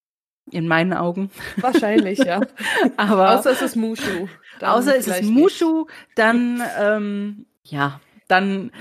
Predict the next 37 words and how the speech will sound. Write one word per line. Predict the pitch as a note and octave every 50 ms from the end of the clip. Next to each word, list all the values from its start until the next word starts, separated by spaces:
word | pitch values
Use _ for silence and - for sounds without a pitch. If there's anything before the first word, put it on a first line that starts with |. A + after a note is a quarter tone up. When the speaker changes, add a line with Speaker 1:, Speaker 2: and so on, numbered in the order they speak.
| A#3+ A#3+ A#3 _ _ _ _ _ _ _ _ _ _ _ _ _ -
Speaker 1:
schauen | G#3 - - F#3+ F#3 F#3+
wir | G3
mal | F3 E3+ E3+ D#3
weiter, | F3+ F#3 G3+ F3 - - - A#3+
<laughs> |
wie | A#3 B3 A#3+
die | - - A#3+
das | A3+ A3 A3+ - -
machen. | F#3 F#3 F3+ - - - - B3+ A3 - - - - B3+ - - - - -
Speaker 2:
Für | B3+ -
alle, | A3+ C4+ C4+ -
die | G#3
Speaker 1:
Ähm, | G#3+ G#3+ A#3+
Speaker 2:
Mushu | C4+ D4+ D4+ - D4
nicht | C4 B3+ B3+ B3 -
kennen, | - C4 A3+ A3+ A#3 A#3 A#3+ C4
schaut | - - - G3+ G#3 G3+
euch | G3 G3+ G#3 G3+ G#3 -
den | - - F#3 F3
Disney-Film | F#3+ F#3 - G3 F#3+ - - E3 E3+ E3+
Mulan | D#3+ D#3 - - D3 D3+ D3+ -
an. | - B2+ B2+ C#3 - _ _ _ _ _ _ _ _ _ _ - _
Speaker 1:
Gibt | _ E3+ -
Speaker 2:
Aber | F3 F#3
Speaker 1:
es | F3+ F3+
Speaker 2:
den | F3+
Speaker 1:
wirklich | F#3 E3+ E3
Speaker 2:
Zeichentrick. | G3 D#3+ - E3+
Speaker 1:
jemanden, | E3 E3+ E3+ E3+ - - D#3+ D3+
den | D#3+ D#3 D#3 D3 C#3 C#3 C#3+ C#3+
Mushu | D#3+ F#3+ G3 - - G#3+ G3+ G3+
nicht | G3+ G3 G#3 G3 - - -
kennt? | - - G#3+ A3 A3 A3+ A#3 A#3+ B3 C4 - - - _
Speaker 2:
Bestimmt. | - D3+ - - - - D3+ D3+ D3 D3 D3 - - - _ _ _ _ _ _ _ _
Speaker 1:
Wirklich? | _ D#3 D#3 E3+ F#3 F#3+ - G#3+ A3 B3 C4 C4+ C4 - - - - _ _ _ _ _
Speaker 2:
Bestimmt. | - A#3 B3 B3+ B3 B3 B3 A#3+ A#3 A#3 A#3 A3+ -
Speaker 1:
<gasps> | -